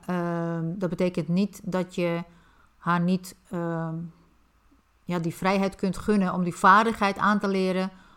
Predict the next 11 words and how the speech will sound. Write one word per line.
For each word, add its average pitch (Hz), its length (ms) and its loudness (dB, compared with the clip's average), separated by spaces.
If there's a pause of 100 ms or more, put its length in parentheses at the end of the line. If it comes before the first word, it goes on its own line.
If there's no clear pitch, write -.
(140)
hoe 190 260 0
zij, 180 500 0 (260)
eh, 175 340 -4
oké 175 260 0
is 185 180 0
met 180 180 -4
zichzelf 190 760 -6
en 180 300 -4
hoe 180 240 -2
zij, 175 440 0
eh, 170 380 -4